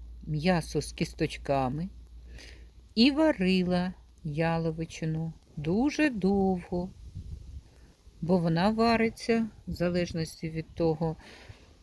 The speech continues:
які шматки, великі чи маленькі,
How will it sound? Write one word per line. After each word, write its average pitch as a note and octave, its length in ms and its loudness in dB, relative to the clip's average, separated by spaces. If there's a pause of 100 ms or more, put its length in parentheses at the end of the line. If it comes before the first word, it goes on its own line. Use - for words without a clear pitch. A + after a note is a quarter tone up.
(240)
які F3+ 460 6
шматки, G#3 680 0
великі G3+ 640 2
чи G3 180 -4
маленькі, G#3 840 2